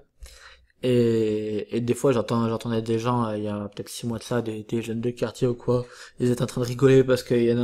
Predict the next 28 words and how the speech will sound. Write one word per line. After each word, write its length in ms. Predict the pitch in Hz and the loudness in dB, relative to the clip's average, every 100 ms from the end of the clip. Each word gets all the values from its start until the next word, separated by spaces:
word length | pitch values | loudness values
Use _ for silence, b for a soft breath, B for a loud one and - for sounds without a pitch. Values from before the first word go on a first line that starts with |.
| 123 | 2
un, 40 | |
il 100 | 123 | 0
avait 220 | 113 117 | 0 0
acheté 280 | 113 113 135 | -2 -2 -2
l'Ethereum, 600 | 120 120 113 117 117 120 | 0 0 -2 -2 -2 0
l'autre, 220 | 123 123 | -2 -2
l'autre, 320 | 127 131 127 127 | -2 -2 0 0
il 100 | 120 | 0
se 120 | 127 | 0
moquait 180 | 127 120 | -4 -2
de 60 | |
lui 100 | 127 | -4
parce 160 | 123 120 | -4 -4
qu'il 100 | 123 | -2
avait 140 | 117 | -2
acheté 220 | 117 - | -2 -2
le 60 | 123 | -2
Ripple 420 | - 131 135 127 | -2 -2 0 0
et 120 | 120 | 0
que 140 | 120 117 | 0 -2
le 80 | 113 | -2
Ripple, 320 | 117 127 123 | -2 -2 -4
c'était 220 | - 123 | -4 -4
pas 100 | 123 | -4
cher 180 | 117 131 | -4 -6
comparé 260 | 123 120 120 | -6 -4 -2
à 40 | |
l'Ethereum. 520 | 123 - 117 120 127 | -4 -4 -4 -4 -4